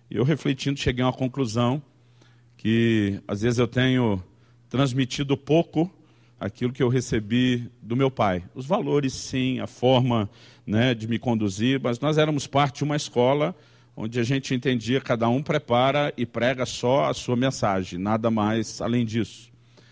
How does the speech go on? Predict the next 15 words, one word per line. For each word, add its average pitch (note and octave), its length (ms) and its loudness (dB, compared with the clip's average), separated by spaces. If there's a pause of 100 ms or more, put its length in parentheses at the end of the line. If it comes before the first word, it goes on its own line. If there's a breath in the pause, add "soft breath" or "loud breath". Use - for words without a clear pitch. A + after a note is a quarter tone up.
(200 soft breath)
E - 20 -8
eu B2 60 0
tomei D3+ 240 4
a D3+ 40 4
decisão D3 600 2
de D3 140 -4
resgatar C3 480 2
algumas C3 400 0
coisas B2+ 340 0
boas A#2 720 0 (380 soft breath)
que - 80 -6
eu G2+ 60 0
vi A2+ 120 -2
papai A2 360 0
falar. A2+ 440 0